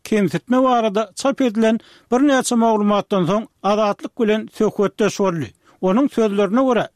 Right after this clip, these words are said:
bägül özüni halaýan ýigit tarapyndan alnyp gaçylyp, ýenjilenden we zorlanandan soň serkeçipdir. Prokuratura bu iş boýunça guman edilýäniň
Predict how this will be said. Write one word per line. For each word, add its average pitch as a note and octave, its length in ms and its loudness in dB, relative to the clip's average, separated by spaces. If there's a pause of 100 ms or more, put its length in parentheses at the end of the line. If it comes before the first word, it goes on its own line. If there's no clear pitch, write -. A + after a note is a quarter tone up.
(100)
bägül G#3 440 0
özüni G#3 360 0
halaýan A#3 680 0
ýigit A3 300 -4
tarapyndan G#3 640 0
alnyp G3 360 0
gaçylyp, A#3 380 0 (100)
ýenjilenden G3 840 0
we A#3 240 0
zorlanandan G3 800 0
soň G3+ 180 -2 (120)
serkeçipdir. F#3 720 -4 (480)
Prokuratura G#3 800 0
bu G3 100 -6
iş C#4 300 0
boýunça A3+ 520 0
guman A3 340 0
edilýäniň A#3 520 0